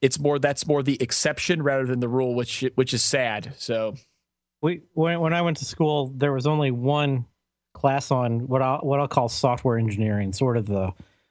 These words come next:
Speaker 2: the processes involved. Everything else was programming in, in theory.
Speaker 1: Yeah.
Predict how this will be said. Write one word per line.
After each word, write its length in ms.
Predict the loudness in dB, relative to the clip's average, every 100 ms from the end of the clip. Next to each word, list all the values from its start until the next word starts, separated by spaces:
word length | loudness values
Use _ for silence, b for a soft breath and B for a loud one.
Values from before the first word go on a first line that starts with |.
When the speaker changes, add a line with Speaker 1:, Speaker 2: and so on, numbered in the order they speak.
| b
Speaker 2:
the 80 | -4
processes 720 | -2 2 2 0 0 0 0
involved. 640 | 0 0 0 0 -2 -4 -10 B B B 0
Everything 500 | 0 2 0 2 2
else 240 | 2 2
was 160 | 0 2
programming 500 | 2 4 2 2 2
in, 400 | 2 2 0 -2
in 200 | -2 -2
theory. 500 | 2 2 2 -2 -4 _ _ _ -4
Speaker 1:
Yeah. 380 | 0 0 -2 -4